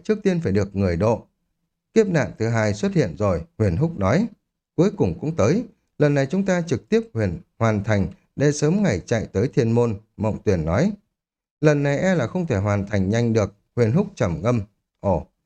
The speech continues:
là kiếp nạn gì mà khó vậy?" Càn Dịch và Thần Tiêu nhíu mày, "Chẳng lẽ là cửa ải Thánh Tôn đích thân bày ra cho chúng ta?" "Hóa duyên", Huyền Húc thở dài.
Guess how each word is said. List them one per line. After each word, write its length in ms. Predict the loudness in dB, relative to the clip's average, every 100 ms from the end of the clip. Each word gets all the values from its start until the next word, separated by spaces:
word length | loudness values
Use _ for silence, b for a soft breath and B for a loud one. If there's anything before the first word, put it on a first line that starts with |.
| _ _ -2
là 140 | 0
kiếp 220 | 0 0 0
nạn 380 | 0 -2 -4 -2
gì 220 | 0 0
mà 140 | 0
khó 240 | -2 -2 0
vậy?" 140 | 0 0 -8 _ _ -2
Càn 200 | 0 2
Dịch 160 | -2 -2
và 80 | -2
Thần 260 | 0 -2 2
Tiêu 180 | 2
nhíu 220 | 2 0 -2
mày, 320 | -2 -2 -4 _ _ -2
"Chẳng 220 | 2 2
lẽ 220 | 2 2
là 180 | 2 0
cửa 240 | 0 0
ải 240 | 0 -2 -4
Thánh 180 | -4 -2
Tôn 280 | 0 0 0
đích 120 | -2 0
thân 220 | -2 0
bày 160 | 0 0
ra 120 | -2
cho 140 | -2
chúng 240 | -2 -2 2
ta?" 240 | 0 0 _ _ _ _ _ _
"Hóa 220 | -2 0 0
duyên", 320 | 2 0 -2 -8 -2
Huyền 200 | 0 2
Húc 140 | 0 0
thở 200 | -2 -2
dài. 320 | 0 0 -2